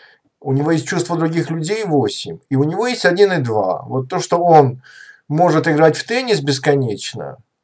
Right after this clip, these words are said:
это один и два. Он концентрируется и повторяет свои действия.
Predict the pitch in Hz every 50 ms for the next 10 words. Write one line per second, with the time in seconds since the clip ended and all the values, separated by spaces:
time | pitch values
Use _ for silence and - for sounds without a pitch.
0 | _ _ - 147 151 151 165 156 190 175 139 131 156 165 175 175 160 131 113 107
1 | 101 90 82 76 - - _ _ _ _ _ _ _ - 139 135 131 127 151 143
2 | 127 156 165 165 196 240 269 277 139 151 156 - - 220 202 202 170 151 139 175
3 | 175 185 185 175 - - 151 151 143 127 117 98 85 85 - - - - - -
4 | - -